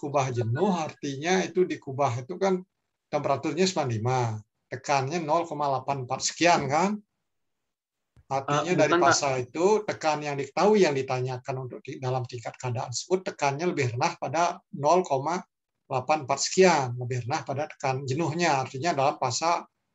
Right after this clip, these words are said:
Speaker 1: uap. Jadi uap panas lanjut kan ya, superheated vapor kan istilahnya.
Speaker 2: Iya, iya, Pak.
Speaker 1: Nah,
Speaker 2: Maksud saya
Speaker 1: superheated
Speaker 2: tadi
Speaker 1: vapor.
Speaker 2: pertanyaannya
Speaker 1: Nah, di sini ini, ini sifatnya kita anggap linier. Di sini ini kan udah cair,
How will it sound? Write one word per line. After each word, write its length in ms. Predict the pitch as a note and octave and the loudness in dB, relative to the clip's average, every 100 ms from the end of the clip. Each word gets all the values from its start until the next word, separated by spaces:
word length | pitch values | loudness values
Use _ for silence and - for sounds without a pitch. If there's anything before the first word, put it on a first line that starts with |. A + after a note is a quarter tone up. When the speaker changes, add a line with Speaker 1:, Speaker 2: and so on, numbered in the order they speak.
| _ _ _ | _ _ _
Speaker 1:
uap. 480 | D#3+ F3 C#3 B2+ - - | 4 4 4 0 -8 -14
Jadi 400 | B2+ E3+ F#3 - - _ | -6 -4 -4 -8 -20 _
uap 240 | C#3+ D#3 E3+ | -2 0 2
panas 240 | C#3 C3 - | 0 -2 -2
lanjut 320 | D3+ F3+ E3+ - | 4 4 4 0
kan 140 | D#3+ | 2
ya, 160 | F#3+ C#3 | 2 2
superheated 560 | - - B2+ A#2+ E3 - | 0 -4 -4 -4 -8 -2
vapor 600 | C#3 C#3 D#3 C#3 A#2 A#2 | -2 2 2 2 0 -8
kan 80 | C#3 | -12
istilahnya. 640 | A#2+ - A#2 A2 - B2+ _ _ _ _ _ _ _ _ _ - | -12 -12 -16 -18 -20 -20 _ _ _ _ _ _ _ _ _ -6
Speaker 2:
Iya, 180 | D3 D3 - | -4 -2 2
iya, 120 | D3+ D#3 | 2 4
Pak. 120 | C#3 | 2
Speaker 1:
Nah, 240 | D3+ C#3+ C#3+ | 2 4 2
Speaker 2:
Maksud 160 | C#3+ | 2
saya 240 | D3+ D#3+ D#3+ | 2 4 4
Speaker 1:
superheated 60 | |
Speaker 2:
tadi 100 | E3+ F#3+ | 4 4
Speaker 1:
vapor. 60 | E3+ | 2
Speaker 2:
pertanyaannya 520 | C3+ C#3 E3 F3+ F#3 E3+ - - | 6 6 8 6 2 -4 -10 0
Speaker 1:
Nah, 320 | F3 D#3+ C#3+ | 4 4 4
di 140 | C3+ D3 | 2 2
sini 260 | F3+ F3+ F3+ A3 | 4 6 4 4
ini, 220 | G3+ E3+ F#3 - _ - | 4 2 0 -4 _ -4
ini 280 | D#3 F#3 A3 G3 F#3+ _ | 0 4 4 2 -2 _
sifatnya 720 | - F3 E3+ F3 E3+ F#3+ G3+ | -6 -4 2 4 4 0 -2
kita 260 | F#3 F#3 D#3+ | 0 0 2
anggap 160 | G3 G3+ | 0 2
linier. 640 | F#3 G#3+ G3+ F3 E3+ E3 - _ | 2 2 2 2 0 -4 -10 _
Di 120 | - D#3+ | -12 -8
sini 240 | D3+ E3 | -6 -2
ini 120 | F3+ G#3+ | 2 2
kan 120 | B3 | 2
udah 160 | G#3 E3 | 2 2
cair, 360 | B2 D3 F#3 | 2 6 6